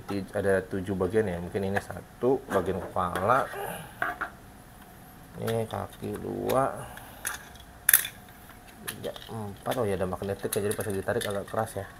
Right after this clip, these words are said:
Sama buntut. Nah, oke, seperti ini tampilan kira-kira. Jadi nanti kalau dedenya mau ngerakit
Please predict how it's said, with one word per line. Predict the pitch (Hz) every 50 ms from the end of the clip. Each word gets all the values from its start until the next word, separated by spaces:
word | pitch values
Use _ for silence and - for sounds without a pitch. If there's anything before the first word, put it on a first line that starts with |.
| - - - - - - - - - - - - - - - - - - - - - - - - - - - -
Sama | - - 101 98 98 104 110 113 - -
buntut. | 107 107 104 - 104 - - - - - - - -
Nah, | - - - - - - - - - - - - - - - - - - -
oke, | - 117
seperti | - - - 113 - 120 123 170
ini | 110 - - - - - - - - - - - - - - - - - -
tampilan | 104 104 98 107 98 104 101 101 92
kira-kira. | 104 95 98 92 107 107 107 - - - - - - - - - - - - - - - - -
Jadi | - 104 104 101
nanti | 101 98 95 95
kalau | 107 - 101 92 92 90 90 87 90 90 87 87 87
dedenya | 87 87 85 87 90 90 90
mau | 87 87 87 87 87 87
ngerakit | 87 85 87 87 - -